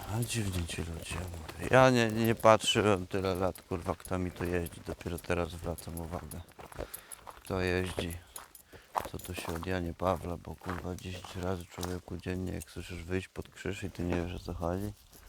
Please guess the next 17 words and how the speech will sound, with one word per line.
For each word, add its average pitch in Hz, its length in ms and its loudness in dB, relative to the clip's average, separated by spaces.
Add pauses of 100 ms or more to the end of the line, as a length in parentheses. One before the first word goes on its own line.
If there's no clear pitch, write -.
(720)
A - 80 -6
my, 92 260 -4
wie-, 92 240 -2
widzisz, 90 320 -4
jakie - 200 -2
postacie - 560 2
za 90 120 -2
drzewami, 87 600 -2
to - 140 -8
coś - 200 -12
się - 200 -12
tu, - 120 -12
kurwa, 82 320 -4
odpierdala 71 760 0
i - 60 0
to - 120 -6
dobrze. - 380 -4